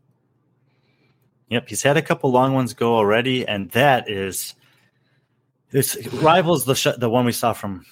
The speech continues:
Calvin from eighty feet. To get it, I mean,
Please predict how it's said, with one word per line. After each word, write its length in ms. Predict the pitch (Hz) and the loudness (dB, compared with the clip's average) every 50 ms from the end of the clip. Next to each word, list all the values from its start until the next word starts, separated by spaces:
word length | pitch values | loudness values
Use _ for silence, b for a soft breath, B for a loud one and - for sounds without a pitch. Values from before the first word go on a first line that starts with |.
| _ _ | _ _
Calvin 380 | - 117 107 101 90 92 90 76 | -2 0 0 0 -2 -4 -10 -12
from 180 | - 113 107 | -10 -8 -6
eighty 240 | 101 98 98 98 95 | -4 -4 -4 -6 -8
feet. 320 | - - - 101 90 - _ _ _ _ _ | -10 -12 -16 -16 -18 -18 _ _ _ _ _
To 120 | - - - | -20 -20 -8
get 220 | - - 143 135 | -2 0 2 2
it, 200 | 151 - - _ - | 2 0 -2 _ -6
I 60 | 110 | -6
mean, 240 | 104 104 101 95 | -4 -4 -4 -6